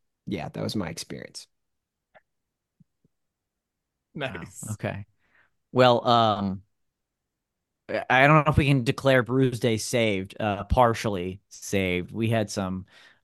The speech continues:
Speaker 3: uh, really dedicated fans last week, uh, call, basically calling for both of your heads. Um,
Speaker 1: Yeah.
Speaker 3: that there was no beer at Brews Day aside from me. So, uh, it partially saved here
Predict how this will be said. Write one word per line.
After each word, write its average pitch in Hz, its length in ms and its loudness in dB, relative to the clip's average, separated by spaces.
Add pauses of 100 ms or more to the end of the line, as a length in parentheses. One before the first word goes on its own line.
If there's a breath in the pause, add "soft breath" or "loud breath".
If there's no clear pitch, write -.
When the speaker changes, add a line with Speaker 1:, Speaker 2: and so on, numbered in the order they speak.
Speaker 3:
uh, 101 140 -4
really 117 420 2
dedicated 107 560 0
fans 98 680 -2 (100)
last 98 360 2
week, 95 340 -2
uh, 95 380 -4 (100)
call, 143 220 4
basically 202 320 4
calling 160 260 2
for 117 80 -2
both 113 260 0
of 107 80 -6
your 92 140 -6
heads. 87 460 -2 (580 soft breath)
Um, 87 600 0
Speaker 1:
Yeah. 202 180 6
Speaker 3:
that 110 80 6
there 104 80 6
was 104 160 2
no 123 160 8
beer 104 400 2
at 101 140 -2
Brews 104 260 0
Day 90 240 6
aside 95 380 2
from 87 180 -6
me. 85 240 0
So, 85 420 4 (440 loud breath)
uh, 110 160 4
it 151 160 4
partially 170 580 8
saved 113 480 2
here 87 400 -2